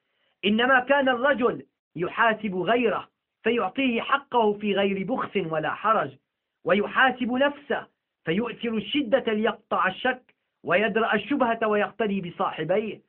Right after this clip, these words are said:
ويترك القدوة المثلى لمن يليه، فلا سبيل عليه لباحث في نظم الحكم ولا لباحث في معاني الأخلاق، على أن عصورنا الحديثة تستغرب الشظف من عمر، وهي تهلل لملوكها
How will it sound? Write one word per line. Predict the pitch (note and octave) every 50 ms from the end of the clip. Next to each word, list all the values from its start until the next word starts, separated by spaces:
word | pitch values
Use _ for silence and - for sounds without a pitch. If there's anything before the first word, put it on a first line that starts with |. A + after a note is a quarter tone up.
| _ _ _ -
ويترك | D3+ F3+ G#3+ A#3 A3+ - B3 A#3+ B3 B3
القدوة | A#3 G#3+ - - C4 A3+ A#3 C4 B3+ B3
المثلى | B3 A#3+ A#3 A#3+ C#4+ D4 C#4+ - B3 A#3
لمن | A3 G#3 G3+ G3 F#3+ F#3+
يليه، | F#3 F3 E3+ G3 A#3 B3 A#3+ G3+ - - - _ _ _ _ _
فلا | - A#3+ A3+ A3 G3+ G3 G3
سبيل | G#3+ G#3 F#3 G#3 G3+ F#3+ G3+
عليه | F#3 D#3 F3+ G#3 G#3+ G#3+ G3+ F3 F#3+ G3+ G3+
لباحث | G3+ G3+ G3 F#3+ F3+ - B3+ - -
في | A3 G#3 G3 G3+ G#3 G#3+
نظم | G#3+ A3+ G#3 F3+ A3 G#3+
الحكم | G#3 G3 F#3 - B3+ C#4+ - - - - - _ _ _ _ _
ولا | - D#3+ G3 A3 A#3 A3+
لباحث | A3+ A3+ A3+ G3 A3+ G#3 - - D4+ C#4+ B3+
في | A#3+ G#3 G3 G3+ G3 G3
معاني | G3 F#3 E3 D#3+ F#3+ F#3 E3+ E3+ E3
الأخلاق، | E3 E3 D#3 - - - D#3 D#3 E3 F3+ F3+ D#3 - _ _ _ _ _ _ _
على | - F3 G3 A3
أن | A3 G#3+ B3 B3+ B3+
عصورنا | B3 G#3 A3 G#3+ G#3+ - B3+ B3+ C4+ C#4+ C#4 C4
الحديثة | A#3 - - A3+ A#3 A#3+ C#4+ C#4+ C4 - - D3+ - - _ _ _ _ _ -
تستغرب | G3 F#3+ G3 - B3 A#3 F#3+ G#3 A3 G3+ G3+
الشظف | G#3 - - C4+ C#4 B3 A#3+ A3 - F#3
من | E3 D#3+ E3 D#3
عمر، | B2 G3 G#3 G3 E3+ C3+ - _ _ _ _ _ _ -
وهي | C#3 F3 F#3 G3 G#3 A3+ A3
تهلل | A3 A#3 G#3+ F3 A#3+ D4+ D4 C#4+ C#4 C4
لملوكها | C4 B3+ A#3 B3 A#3+ A#3+ B3 A#3 B3 A#3+ A#3 - D4+ D4+ C4+ A#3 F#3+ D3 -